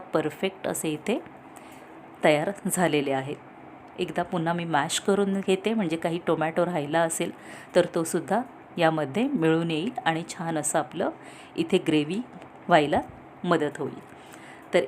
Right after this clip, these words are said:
इथे आता मी मस्त मिक्स करून घेतलेत मसाले. आता यामध्ये मी अर्धा ग्लास पाणी परत ॲड करते इथे,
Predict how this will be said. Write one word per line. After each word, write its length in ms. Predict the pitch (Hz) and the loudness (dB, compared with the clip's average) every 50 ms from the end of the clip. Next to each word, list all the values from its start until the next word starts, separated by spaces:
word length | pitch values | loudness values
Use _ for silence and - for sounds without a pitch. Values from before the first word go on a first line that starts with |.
| - | 0
इथे 240 | - 196 196 - 220 | -2 -2 -2 2 2
आता 220 | 214 208 214 - 208 | 2 2 2 0 0
मी 120 | 202 196 | 0 0
मस्त 380 | 185 180 180 175 - - - 185 180 | -2 -2 -4 -4 -6 -2 0 0 0
मिक्स 260 | 170 160 165 - - | 0 -2 -2 -4 -2
करून 300 | - 202 190 196 202 196 | 2 2 2 4 2 2
घेतलेत 440 | 190 196 190 - 185 190 190 190 196 | 2 2 0 2 -2 -2 -2 -2 -2
मसाले. 480 | 180 170 170 - 190 170 175 180 214 269 - - - - - - - - - - - - - - - - - | -4 -2 -2 0 -2 -2 -2 -2 -6 -6 -8 -12 -20 -20 -20 -20 -20 -20 -20 -20 -20 -20 -20 -20 -16 -6 0
आता 240 | - 196 190 247 254 | 0 2 2 4 2
यामध्ये 560 | 254 240 226 220 214 208 196 202 - 202 240 - - - - - - - - - - | 4 4 4 4 2 2 0 0 -2 -4 -4 -6 -8 -18 -20 -20 -20 -18 -8 -2 -2
मी 100 | 202 - - - - | -2 -2 -4 -2 0
अर्धा 380 | 175 180 185 185 202 196 233 254 254 | 2 2 2 0 0 2 2 2 2
ग्लास 360 | 233 202 185 202 208 - - - - - - | 4 0 0 2 0 -2 -4 -6 -10 -4 2
पाणी 320 | 190 170 165 156 170 214 240 247 - - - | 4 4 4 2 0 -4 -6 -8 -8 -6 2
परत 300 | - 185 170 180 - - - - - | 4 4 4 4 0 -4 -10 -4 0
ॲड 220 | 160 156 156 156 175 | 0 0 0 0 -2
करते 460 | - 196 185 185 180 - - 185 185 | 0 0 0 0 0 -2 0 0 0
इथे, 360 | 180 170 - - 196 240 | 0 -4 -6 -8 -8 -10